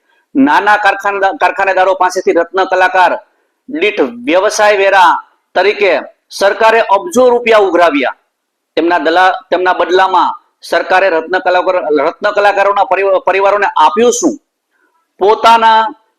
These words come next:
માનીતા કોર્પોરેટર ઉદ્યોગપતિઓને ચૌદ લાખ કરોડની લોન માફ કરનારી સરકાર જ્યારે રત્ન કલાકારો, હીરા ઉદ્યોગને જરૂરિયાત છે,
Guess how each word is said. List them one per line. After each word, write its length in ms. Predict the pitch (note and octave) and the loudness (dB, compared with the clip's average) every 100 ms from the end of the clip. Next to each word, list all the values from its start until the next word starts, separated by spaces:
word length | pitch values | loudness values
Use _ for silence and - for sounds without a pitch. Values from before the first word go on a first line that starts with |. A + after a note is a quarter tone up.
| _ | _
માનીતા 540 | - D3+ F3 G#3 G#3 G3+ | -2 2 0 0 0 0
કોર્પોરેટર 600 | F#3 F3+ F#3 F#3 F3+ F3 | 0 -2 0 -2 -2 -2
ઉદ્યોગપતિઓને 1040 | E3 D3 F3+ F3+ E3+ E3 E3+ E3 D#3+ A2+ - _ _ _ _ _ | -4 0 -2 0 -4 -2 0 0 -2 -4 -10 _ _ _ _ _
ચૌદ 340 | - G3 G#3+ G3 | -2 0 0 0
લાખ 500 | D#3+ D3 F#3+ G#3+ - | 0 0 2 0 -2
કરોડની 340 | F#3+ F#3+ F#3 F#3 | -2 -2 0 0
લોન 260 | E3 F3+ F#3 | 2 0 -2
માફ 180 | D#3+ F3 - | -2 -2 0
કરનારી 540 | E3+ D#3+ F#3+ G3 C#3 G#2+ _ _ _ - | -4 -2 0 0 -2 -6 _ _ _ -4
સરકાર 480 | F3 F3+ G3 G#3 F#3+ | -4 -2 0 0 0
જ્યારે 360 | F#3+ F#3 E3+ | -2 0 0
રત્ન 520 | C3+ D#3+ - - A#3 A3+ | 0 -4 -6 -4 -2 0
કલાકારો, 540 | G#3 G3+ F#3 F#3 F3+ | 0 0 2 0 0
હીરા 260 | D#3 F#3 F3 | 0 0 2
ઉદ્યોગને 680 | F4 F#4 A3 B3 A#3+ A3+ | 0 0 4 4 2 -2
જરૂરિયાત 400 | F3+ F#3 F#3 F3 | 0 0 0 0
છે, 340 | E3+ - E3+ | -2 -2 0